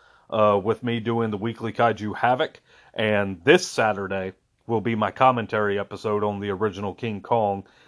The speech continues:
And, you know, just everything's being pushed back a week and all of that. So this Saturday will be my commentary on the nineteen thirty-three King Kong. And then the following Saturday will be on the original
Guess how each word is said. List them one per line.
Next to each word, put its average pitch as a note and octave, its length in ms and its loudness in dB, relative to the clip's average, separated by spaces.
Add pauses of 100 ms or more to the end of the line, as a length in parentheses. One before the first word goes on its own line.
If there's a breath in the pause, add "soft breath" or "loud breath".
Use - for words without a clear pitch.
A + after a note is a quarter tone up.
(140 soft breath)
And, G2+ 280 -6
you A2+ 60 -4
know, G#2+ 200 0
just A#2 220 -6
everything's A2+ 420 0
being A2 260 -2
pushed - 280 -6
back A2 240 0
a A2+ 40 -4
week G2+ 360 -10 (120)
and A#2 160 -6
all F#2 220 -2
of E2+ 80 -16
that. E2+ 260 -10
So F#2+ 180 -4
this A#2 260 -4
Saturday G#2 600 0 (340 soft breath)
will G#2 120 0
be G#2+ 120 0
my F#2 160 0
commentary G#2 640 0
on G2+ 180 -2
the F#2 280 -8
nineteen A2 480 -6
thirty-three G#2+ 520 -6
King G2 280 -10
Kong. A#2+ 420 0 (280 loud breath)
And G2+ 120 -6
then G2+ 160 -4
the F#2 80 -6
following G#2+ 460 4
Saturday G2+ 480 -2
will G2 160 -2
be G#2 200 -6
on G2 220 -4
the G2 140 -6
original G2 560 -4